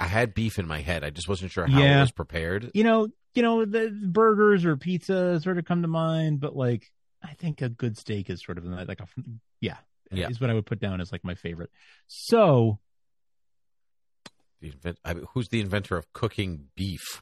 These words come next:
Speaker 2: I, I don't, you know, that, uh, some caveman named Ugg probably.
Speaker 1: Right.
Speaker 2: But, you know, Argentina is known for their steak, so I'll, my, my mom was born there,
Speaker 1: There you
Speaker 2: so
Speaker 1: go.
Speaker 2: I'll go with that.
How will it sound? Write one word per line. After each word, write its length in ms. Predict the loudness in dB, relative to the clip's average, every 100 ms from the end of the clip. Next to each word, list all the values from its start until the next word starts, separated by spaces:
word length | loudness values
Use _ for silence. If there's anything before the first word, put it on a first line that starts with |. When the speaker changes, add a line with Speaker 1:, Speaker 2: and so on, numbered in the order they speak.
| _
Speaker 2:
I, 80 | -18 -18 _
I 80 | -6
don't, 420 | -2 -2 -2 -4
you 80 | 2
know, 160 | 4 4
that, 220 | 2 0 -2 -6 -6 -2
uh, 320 | 0 2 2 -2
some 760 | -2 4 8 8 8 6 0 -10 2
caveman 380 | 4 6 6
named 180 | 4 2
Ugg 260 | 0 0 0
probably. 420 | -4 -4 -2 -4 -6 -8
Speaker 1:
Right. 160 | -2 2
Speaker 2:
But, 240 | 4 4
you 80 | 4
know, 280 | 4 4 2 0
Argentina 600 | 4 4 4 4 4 6
is 100 | 6
known 200 | 6 4
for 100 | 4
their 140 | 0 -2
steak, 340 | -4 -8 -8
so 180 | -6 -4
I'll, 200 | -2 -2
my, 260 | 0 0 0
my 140 | 0
mom 260 | 0 2 2
was 160 | 0 -2
born 280 | 0 0
there, 280 | 0 -2 -6 -8 _ _ _
Speaker 1:
There 100 | 0
you 60 | 4
Speaker 2:
so 40 | 4
Speaker 1:
go. 40 |
Speaker 2:
I'll 80 | 4
go 120 | 2
with 120 | 0
that. 240 | -2 -6